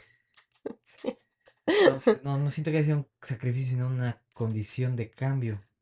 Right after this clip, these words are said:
Speaker 1: Sí. Sí, de hecho, ta-, también hay otras cosas que cambian socialmente, ¿no? O sea, creo que, creo que a vistas del público somos otra cosa ya, porque ahora que estamos casados también la gente, pues, nos trata diferente y creo que se respeta la relación de una manera diferente.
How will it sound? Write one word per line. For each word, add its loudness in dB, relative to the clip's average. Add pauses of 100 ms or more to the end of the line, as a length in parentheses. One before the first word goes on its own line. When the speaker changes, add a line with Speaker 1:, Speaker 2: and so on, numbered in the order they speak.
Speaker 1:
Sí. 0 (840)
Sí, 0
de 4
hecho, 2 (180)
ta-, -2
también 2
hay 4
otras 4
cosas 2
que -4
cambian 2
socialmente, -2
¿no? -4
O -6
sea, 4
creo 2
que, 2
creo 0
que 4
a 6
vistas 0
del 0
público -2
somos 0
otra -2
cosa -2
ya, 0
porque -2
ahora 4
que -4
estamos 0
casados -2
también 0
la 0
gente, -2 (280)
pues, -2
nos 2
trata -2
diferente 2
y 0
creo -2
que 0
se -2
respeta -2
la 0
relación -4
de 0
una 0
manera 0
diferente. -4